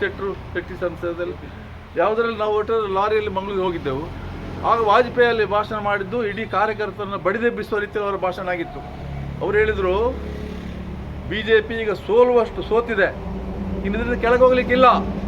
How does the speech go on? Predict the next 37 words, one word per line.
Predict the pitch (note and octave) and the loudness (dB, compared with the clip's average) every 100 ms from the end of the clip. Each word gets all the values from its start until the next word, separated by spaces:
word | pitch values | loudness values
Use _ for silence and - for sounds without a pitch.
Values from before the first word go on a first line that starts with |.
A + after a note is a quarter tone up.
| - | -4
ಇನ್ನು | F#3+ A3 | -4 -2
ನಾವು | A3 G#3+ F3 | -2 -2 -2
ಮೇಲೆ | F#3 G3 | 2 2
ಬರಬೇಕು, | F3+ E3 D#3+ - A#2+ D#3+ | 2 0 -2 -4 -8 -2
ಈಗ | G3 | -2
ಮೇಲೆ | F#3 A#3+ B3+ | 2 4 4
ಇದ್ದವರು | B3 A#3+ | 6 4
ಕೆಳಗೆ | G#3+ A#3+ | 4 2
ಬರಬೇಕು, | A#3+ A3+ G#3 F#3+ | 2 0 0 -2
ಇದು | G3 | -4
ಸಕ-, | F3+ G#3+ G3 F#3+ | -4 -4 -4 -6
ಚಕ್ರ, | G#3+ A#3 F#3+ C3+ - - - - | -4 0 0 -2 -10 -12 -8 -4
ಅದು | G3+ | -2
ನೀವು | G#3 G#3+ | -2 -2
ಕಾರ್ಯಕರ್ತ | F3 G3+ G3+ G3+ | 2 2 0 -4
ನಿರಾಶರಾಗಬಾರದು" | G3 F#3 G#3 A3+ A3+ G3+ A3+ A3+ G#3+ G3 F#3+ | -4 -2 0 0 2 4 4 6 4 4 0
ಅಂತ | F#3+ F3+ | -2 -2
ಹೇಳಿದ್ರು. | E3+ C3+ G#2+ - - - - - - | -2 -4 -10 -12 -14 -14 -14 -14 -12
ಎಂಥ | G3 | -4
ಒಂದು | A3+ A3+ | 0 0
ದೊಡ್ಡ | F#3+ G3 | -2 -2
ಇದು. | G#3+ G3 F#3 | -2 0 2
ಆ | G3+ | 2
ನಂತರ | A3 A#3 C4+ | 2 0 2
ಬಿ | C4 A#3 | 2 2
ಜೆ | A3+ | 0
ಪಿ | A#3 F3+ | -2 -4
ಪುನಃ | G#3 A#3 A#3 - - - - - - - - | -4 -2 -4 -10 -20 -20 -20 -20 -20 -18 -4
ಮೇಲೆ | E3 F#3 | -2 0
ಬರ್ಲಿಕ್ಕೆ | D#3+ E3 E3+ | -2 -4 -6
ಸ್ಟಾ-, | - C#3+ C3+ | -8 -10 -6
ಸ್ಟಾರ್ಟ್ | D3+ B2+ | -6 -4
ಆಯ್ತು. | A#2+ - - - - - - | -6 -8 -20 -20 -20 -20 -6
ಹೀಗೆ | A3+ A3 F3 F#3+ - - - C#3 | 0 2 2 0 -8 -20 -12 -4
ವಾಜಪೇಯಿ | F3+ F3+ F#3 G3+ A3 G3 | -2 -4 -6 -4 -4 -4
ಆ | F3+ | -6
ಸೋತಂತಹ | F3 F#3+ G#3 G3+ F#3+ G3 | -4 -4 -4 -6 -6 -4